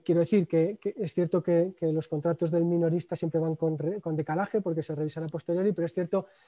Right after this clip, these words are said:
que en ese mercado hay, todavía hay mucho que avanzar y, y, bueno, y la C N M C nos propone algunas medidas que estamos analizando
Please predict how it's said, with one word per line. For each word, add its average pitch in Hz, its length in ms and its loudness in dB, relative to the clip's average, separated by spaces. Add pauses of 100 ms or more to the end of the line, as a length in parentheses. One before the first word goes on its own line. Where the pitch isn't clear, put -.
(140)
que - 80 -4
en 160 80 2
ese 175 220 -2
mercado 185 680 0 (140)
hay, 156 100 -6
todavía 147 300 -2
hay 151 80 0
mucho 156 280 -2
que 160 80 -4
avanzar 156 520 -6
y, 160 200 2 (240)
y, 151 80 -2
bueno, 151 200 0
y - 20 0
la 147 120 -4
C 160 100 -6
N 160 60 -2
M 160 120 0
C 165 100 -4
nos 160 140 -2
propone 156 380 -4
algunas 156 520 -4
medidas 185 500 -2
que 160 100 -10
estamos 151 320 -8
analizando 170 560 -6